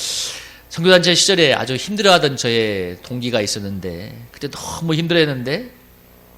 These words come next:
그때 저의 또 다른 동기가 그의 등을 툭툭 뚫어주면서 그 이름을 부르면서 아, 이름이 한마음인가 그랬어요. "한마음, 너는 훈련병이었는데 넌 잘할 수 있어." 이렇게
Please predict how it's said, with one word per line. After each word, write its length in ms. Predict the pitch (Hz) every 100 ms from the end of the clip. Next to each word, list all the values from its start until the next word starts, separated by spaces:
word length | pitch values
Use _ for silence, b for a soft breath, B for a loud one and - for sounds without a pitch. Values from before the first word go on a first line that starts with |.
| -
그때 540 | 117 143 131 120 113 123 -
저의 240 | - 117
또 80 | 139
다른 240 | 143 139 127
동기가 640 | 120 117 113 107 98 92 - -
그의 280 | 123 117
등을 320 | 107 120 113 -
툭툭 300 | - - -
뚫어주면서 840 | 151 135 120 110 95 98 92 90 -
그 80 |
이름을 320 | 113 147 139 123
부르면서 540 | 120 104 101 92 98 110 - B B B B B B B B B
아, 420 | - 127 113 101 104
이름이 240 | 117 123
한마음인가 560 | 123 190 214 202 185 151
그랬어요. 400 | 120 98 - 90
"한마음, 460 | 113 143 147 139 123
너는 480 | 120 123 113 104 - - - -
훈련병이었는데 920 | 113 180 180 156 131 107 92 98 - 156
넌 200 | 110 117
잘할 260 | - 123 131
수 160 | -
있어." 520 | 131 - 151 135 107 - B B
이렇게 300 | 147 135